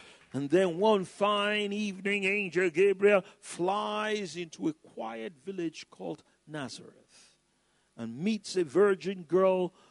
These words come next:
you know, who is in, probably in her late teens and says, "Hail Mary, you have found favor with God." And says, "You're going to have a son, and he shall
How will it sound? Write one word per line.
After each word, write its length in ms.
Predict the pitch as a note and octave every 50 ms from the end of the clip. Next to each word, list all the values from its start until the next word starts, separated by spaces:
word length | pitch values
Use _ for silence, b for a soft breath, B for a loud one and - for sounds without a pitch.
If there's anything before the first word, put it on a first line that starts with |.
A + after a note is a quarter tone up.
| b b
you 160 | - F3+ F3+
know, 320 | E3+ E3 E3 E3+ E3+ E3+ E3 _ _ _ _ _
who 160 | G3+ G#3 G3
is 180 | F3+ E3 D3+
in, 80 | D3 D3
probably 460 | - E3+ E3+ E3+ E3 E3+ F3 F3+ E3+
in 80 | D#3 C3+
her 160 | C3+ D3 C#3+
late 440 | D3+ D#3 F3 F#3 F3+ F3 - _ _
teens 440 | - - G3+ F3+ D#3+ C#3+ C3 A#2+ C3+
and 100 | C3+ B2
says, 260 | - E3 D3+ C3 - _
"Hail 300 | D#3 F3+ F#3 F3 D#3+ D3
Mary, 460 | D#3 E3 D#3+ D#3+ D#3+ D#3+ D#3+ E3 E3+ _ _ _ _ _ _ _ _ _ _ _ _ _ _ _ _ _ _ _ _ _ _ _ _ _ _ _ _ _ _ _
you 120 | C#3+ B2+
have 180 | G2+ C3+ C3+ -
found 360 | - - E3+ D#3 D3 C3+ -
favor 320 | - D#3+ D3 A#2+ A#2 A#2+
with 200 | A2+ A2 A2+ -
God." 180 | _ B2+ A#2+ - - _ _ _ _ _ _ _ _ _ _ _ _ _ _ _ _ _ _ _ _ _ _ _ _ _ _ _
And 100 | C3 B2
says, 320 | - D#3+ D#3 C3+ A#2 B2+
"You're 140 | D3 D#3 D3
going 200 | - F3 F#3 F#3+
to 80 | E3+ D3
have 220 | D3+ E3 D#3+ D3
a 40 | D3
son, 400 | - - - D#3 B2 - - - _ _ _ _ _ _ _ _ _ _ _ _ _ _ _ _ _ _ _ _ _ -
and 100 | A#2+ C#3
he 80 | D3+
shall 340 | D3 - - E3 D3+ D3 C3+